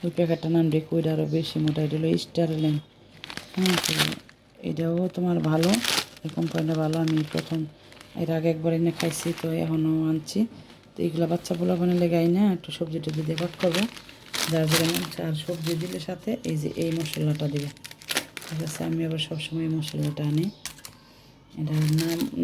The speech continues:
নাম হইতাছে স্বাদ ম্যাজিক মশলা। এই যে এই মশলাটা দিয়ে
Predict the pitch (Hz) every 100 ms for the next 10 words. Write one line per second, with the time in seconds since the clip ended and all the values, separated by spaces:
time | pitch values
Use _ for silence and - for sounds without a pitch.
0 | 170 170 175 170 160 156 - 185 208 190
1 | - 160 156 151 - - _ - - -
2 | 165 170 160 160 - 156 156 151 151 147
3 | - _ - _ - 156 151 160 160 156
4 | 151 151 147 151 147